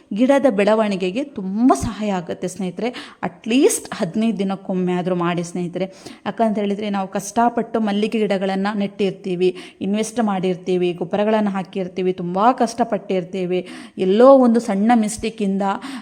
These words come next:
ಆ, ನಮ್ಗೆ ಇಳುವರಿ ಕಡಿಮೆ ಆದ್ರೆ ತುಂಬ ಬೇಜಾರಲ್ಲ. ಅದಕ್ಕೋಸ್ಕರ ಹೇಳಿದೆ ಸ್ನೇಹಿತರೆ, ಇದನ್ನೆಲ್ಲ ಮಾಡ್ತಾ ಹೋದ್ರೆ ಡೆಫಿನೆಟ್ ಆಗಲಿ ಸ್ನೇಹಿತರೆ ನಿಮ್ಗೆ, ಆ, ಗಿಡದಲ್ಲಿ ಚೆನ್ನಾಗಿ ಚಿಗುರು ಬಂದು ಹೊಸ,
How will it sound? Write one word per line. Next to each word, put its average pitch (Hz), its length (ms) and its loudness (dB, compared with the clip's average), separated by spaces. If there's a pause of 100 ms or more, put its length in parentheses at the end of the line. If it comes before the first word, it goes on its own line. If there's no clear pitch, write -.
ಆ, 196 180 -2
ನಮ್ಗೆ 202 460 0
ಇಳುವರಿ 240 460 2
ಕಡಿಮೆ 214 400 0
ಆದ್ರೆ 208 600 -4
ತುಂಬ 208 280 2
ಬೇಜಾರಲ್ಲ. 185 720 0
ಅದಕ್ಕೋಸ್ಕರ 208 580 -2
ಹೇಳಿದೆ 180 380 0
ಸ್ನೇಹಿತರೆ, 180 800 -8
ಇದನ್ನೆಲ್ಲ 190 720 0
ಮಾಡ್ತಾ 208 420 4
ಹೋದ್ರೆ 180 440 2
ಡೆಫಿನೆಟ್ 185 640 0
ಆಗಲಿ 190 220 0
ಸ್ನೇಹಿತರೆ 185 360 -6
ನಿಮ್ಗೆ, 180 380 -2
ಆ, - 520 -6
ಗಿಡದಲ್ಲಿ 190 520 0
ಚೆನ್ನಾಗಿ 196 600 2
ಚಿಗುರು 190 400 -2
ಬಂದು 180 420 -2
ಹೊಸ, 196 220 -4